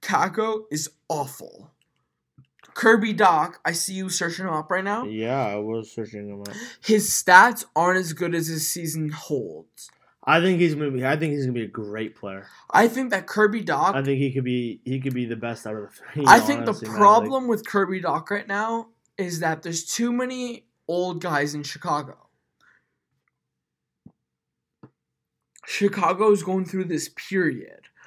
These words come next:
Speaker 1: where you got Taves, Kane, he's Seabrook. Okay?
Speaker 2: Yeah, I see that.
Speaker 1: You got Doc DeBrincat.
Speaker 2: Oh, hold on. I don't know if this is gonna pick up, but I'm gonna open up another.
Speaker 1: Yeah, okay.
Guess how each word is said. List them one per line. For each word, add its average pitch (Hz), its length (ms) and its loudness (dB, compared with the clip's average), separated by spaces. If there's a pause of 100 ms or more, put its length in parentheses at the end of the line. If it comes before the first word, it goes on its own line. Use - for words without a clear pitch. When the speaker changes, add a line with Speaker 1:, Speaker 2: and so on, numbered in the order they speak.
(260)
Speaker 1:
where 160 120 2
you 185 100 0
got 147 380 -2
Taves, 247 440 -2
Kane, 190 340 -2
he's 190 320 -4
Seabrook. 160 560 -10 (1160)
Okay? 165 380 -2 (240)
Speaker 2:
Yeah, 131 240 -6 (560)
I 131 100 -4
see 113 180 -8
that. 120 260 -10
Speaker 1:
You 185 140 -4
got 165 540 2
Doc 196 460 4
DeBrincat. 165 1200 -2 (260)
Speaker 2:
Oh, 170 160 10
hold 180 180 4
on. 139 240 2
I 143 60 2
don't 170 100 4
know 185 80 4
if 165 60 -2
this 160 100 -2
is 139 60 -10
gonna 143 180 -2
pick 135 220 -8
up, 113 160 -8
but 110 120 -12
I'm 131 120 -8
gonna 131 160 -8
open 120 260 -10
up 123 140 -6
another. 110 320 -6 (2500)
Speaker 1:
Yeah, 135 240 -8
okay. - 260 -20